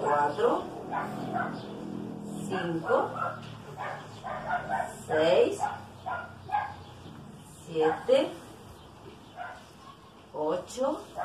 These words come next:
nueve y diez. Perfecto. Listo. Vamos. El último ejercicio que vamos a hacer en el suelo.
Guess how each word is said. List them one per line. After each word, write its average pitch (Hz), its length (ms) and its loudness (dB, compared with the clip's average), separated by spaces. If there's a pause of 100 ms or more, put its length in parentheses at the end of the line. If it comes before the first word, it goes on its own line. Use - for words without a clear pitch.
(1700)
nueve 175 680 2 (1400)
y 269 260 4
diez. 165 300 6 (220)
Perfecto. - 760 8 (260)
Listo. - 400 2 (840)
Vamos. - 300 10 (160)
El 226 160 12
último 311 300 10
ejercicio 269 440 6
que 285 60 4
vamos 220 220 10
a 202 80 0
hacer 226 180 6
en 247 240 8
el 262 100 8
suelo. 233 300 10